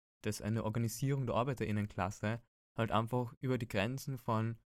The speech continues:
Geschlecht, Nationalität, Sexualität und Sprachen hinweg einfach möglich ist. Also, wir dürfen uns halt einfach nicht spalten lassen und müssen halt viel mehr im Gegenteil einfach so erkennen, dass wir halt einfach die ökonomische Macht haben und uns vereinen. Also,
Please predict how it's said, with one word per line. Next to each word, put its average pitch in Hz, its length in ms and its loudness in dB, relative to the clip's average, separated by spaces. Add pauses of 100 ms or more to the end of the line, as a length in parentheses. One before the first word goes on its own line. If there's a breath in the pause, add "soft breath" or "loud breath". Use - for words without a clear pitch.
(120)
Geschlecht, 127 540 4
Nationalität, 127 800 0
Sexualität 131 760 -4
und 127 100 -6
Sprachen 120 400 2
hinweg 113 320 -2
einfach 113 340 -6
möglich 110 380 0
ist. 90 260 -8 (480)
Also, 110 320 4 (600)
wir 131 100 4
dürfen 156 220 6
uns 131 100 4
halt 120 100 4
einfach 123 240 4
nicht 139 120 4
spalten 113 460 4
lassen 110 420 2
und 110 200 -2
müssen 120 300 -2
halt 110 300 0 (460)
viel 127 120 4
mehr 120 180 6
im 113 100 4
Gegenteil 117 300 2
einfach 110 160 -2
so 113 100 -2
erkennen, 110 560 2
dass 104 180 -2
wir 123 200 4
halt 123 240 0 (300)
einfach 113 280 2
die - 340 -2
ökonomische 117 580 4
Macht 104 360 4
haben 98 180 2
und 90 140 -2
uns 110 180 2
vereinen. 113 500 2
Also, 98 320 2